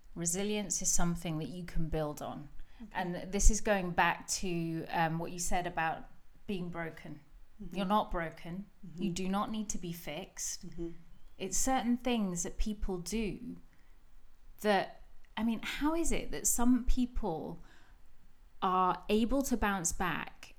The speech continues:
Speaker 1: and be resilient and some people aren't? And then they're the ones that are struggling.
Speaker 2: Mm-hmm.
Speaker 1: So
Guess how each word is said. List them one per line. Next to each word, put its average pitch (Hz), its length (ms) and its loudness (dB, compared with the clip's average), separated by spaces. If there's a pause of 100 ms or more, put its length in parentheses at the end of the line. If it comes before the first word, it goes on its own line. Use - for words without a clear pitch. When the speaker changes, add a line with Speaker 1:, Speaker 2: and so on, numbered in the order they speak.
(140)
Speaker 1:
and 185 240 -2
be 220 180 4
resilient 190 640 0 (100)
and 175 140 -4
some 196 240 0
people 175 340 -4
aren't? 147 320 -6 (420)
And 190 180 0
then 180 300 -4 (580)
they're 240 240 4
the 254 120 2
ones 180 320 -2
that 175 100 -2
are 160 40 -2
struggling. - 580 -4 (340)
Speaker 2:
Mm-hmm. 196 280 -8 (100)
Speaker 1:
So 226 380 2